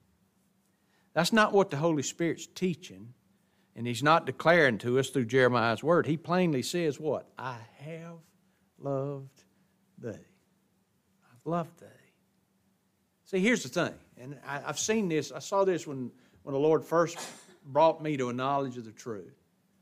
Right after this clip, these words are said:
God, God didn't look down through time and see national Israel or any other sinner, either Jew or Gentile, doing anything that would cause God to love them. That's not what God does.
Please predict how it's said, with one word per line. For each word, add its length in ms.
God, 460
God 320
didn't 300
look 260
down 320
through 200
time 680
and 120
see 440
national 640
Israel 580
or 160
any 280
other 180
sinner, 400
either 220
Jew 400
or 160
Gentile, 720
doing 420
anything 920
that 100
would 180
cause 300
God 320
to 80
love 320
them. 100
That's 200
not 240
what 200
God 320
does. 280